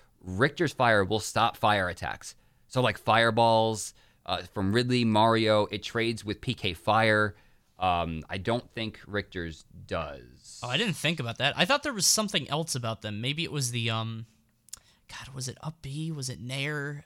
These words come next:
Speaker 2: I can't remember. One of their hitboxes is, like, very minute in terms of difference.
Speaker 1: I don't think that that was real.
Speaker 2: Oh, God, I don't know.
Speaker 1: I think
Speaker 2: I have
Speaker 1: that was
Speaker 2: the
Speaker 1: a
Speaker 2: book.
Speaker 1: rumor.
Speaker 2: I'm gonna read the book. I don't know.
Speaker 1: Yeah, Richter's doesn't, like, mess with anything, which is really weird.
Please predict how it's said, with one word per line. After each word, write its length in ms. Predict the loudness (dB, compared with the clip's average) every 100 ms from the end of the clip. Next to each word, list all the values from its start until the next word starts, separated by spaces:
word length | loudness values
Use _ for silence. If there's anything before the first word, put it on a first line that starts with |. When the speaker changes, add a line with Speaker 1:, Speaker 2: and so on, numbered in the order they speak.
| -18
Speaker 2:
I 40 | -18
can't 240 | -14 -10
remember. 300 | -6 -6 -6
One 160 | -6 -4
of 60 | -2
their 100 | -2
hitboxes 680 | -4 0 -2 -2 -6 -8 -8
is, 180 | -10
like, 200 | -10 -12 -12
very 520 | -4 2 4 2 -2
minute 440 | -4 -6 -8 -10 _ _ _ _ -12
in 60 |
terms 280 | -8 -6 -8
of 100 | -12 -16 _
difference. 260 | -10 -2 4
Speaker 1:
I 20 |
don't 140 | 4 4
think 160 | 2
that 120 | 2
that 140 | 2 2
was 160 | 0
real. 300 | -2 -4 -6 -14 _ -20
Speaker 2:
Oh, 140 | -20 -18
God, 320 | -14 -8 -8 -4
I 120 | -4
don't 120 | -4 -8
know. 80 | -2
Speaker 1:
I 80 | 2
think 120 | 6
Speaker 2:
I 40 |
have 80 | 4
Speaker 1:
that 20 |
was 100 | 4
Speaker 2:
the 60 | 0
Speaker 1:
a 40 |
Speaker 2:
book. 60 | -2
Speaker 1:
rumor. 260 | -2 -6 -10 -12
Speaker 2:
I'm 80 | -10
gonna 140 | -8
read 200 | -8 -10
the 60 | -10
book. 380 | -10 -12 -14 -20 _ -14
I 100 | -12
don't 140 | -10
know. 200 | -10 -12 _ _ _ _ _ _ _ _ _ _ _ -6
Speaker 1:
Yeah, 140 | -4 0
Richter's 400 | -2 -2 -2 0
doesn't, 300 | 0 0 -2
like, 260 | -4 -4 _ _ -12
mess 580 | -6 -2 0 0 -2 -4
with 140 | -6
anything, 500 | -6 -8 -12 -16 -18 -12
which 180 | -8
is 140 | -6 -6
really 320 | -4 -4 -4
weird. 320 | -6 -6 -10